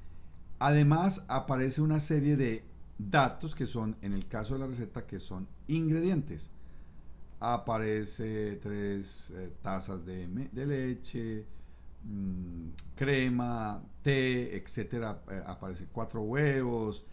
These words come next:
media taza de azúcar. Aparece una serie de datos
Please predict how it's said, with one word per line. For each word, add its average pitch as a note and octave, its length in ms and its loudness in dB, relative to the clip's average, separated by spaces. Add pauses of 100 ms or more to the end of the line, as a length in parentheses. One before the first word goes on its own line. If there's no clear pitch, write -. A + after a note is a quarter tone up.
(340)
media G#2+ 460 2
taza G#2 320 -2
de G2 80 -2
azúcar. D3 600 2 (180)
Aparece G#2 340 -2
una A2+ 80 0
serie A2+ 260 -2 (180)
de F#2 420 -4 (420)
datos A2 680 2